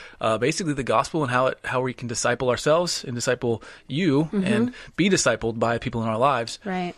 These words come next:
Speaker 1: Uh, the third verb is baptizing them, right? Bringing them into the fold. A-, and
Speaker 2: Mm.
Speaker 1: that's, that's a very beautiful picture. Obviously, bap-, baptism is a, uh,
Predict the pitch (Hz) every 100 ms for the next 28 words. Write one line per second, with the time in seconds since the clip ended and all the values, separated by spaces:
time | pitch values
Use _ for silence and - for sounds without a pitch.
0 | - 127 123 135 - 170 180 156 135 135
1 | 131 120 113 123 - 139 131 131 131 135
2 | 143 - 123 135 - 123 131 151 156 139
3 | 139 135 117 - 123 123 127 139 120 -
4 | 123 131 - 143 151 120 113 135 143 120
5 | 127 135 - 117 123 - 135 120 123 117
6 | - 113 - - 147 - 147 135 120 113
7 | 110 107 - - - - 113 107